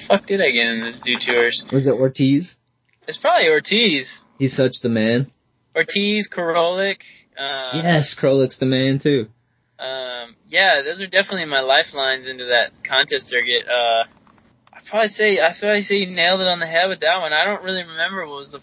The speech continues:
Speaker 1: first one I got invited to. Uh, I just remember, like, they invited me for, like, the best trick. I always did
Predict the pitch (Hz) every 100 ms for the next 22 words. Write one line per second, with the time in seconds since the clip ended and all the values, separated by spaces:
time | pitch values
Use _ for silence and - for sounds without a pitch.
0 | - 151 147 151 143 135 135 131 131 127
1 | 147 156 - 131 131 _ - 127 120 120
2 | _ _ - 135 175 180 190 180 180 190
3 | 180 160 143 - - _ _ _ _ -
4 | 156 151 151 156 170 165 165 160 - 151
5 | 143 135 135 127 - 139 143 - - 147
6 | 139 147 185 190 165 180 170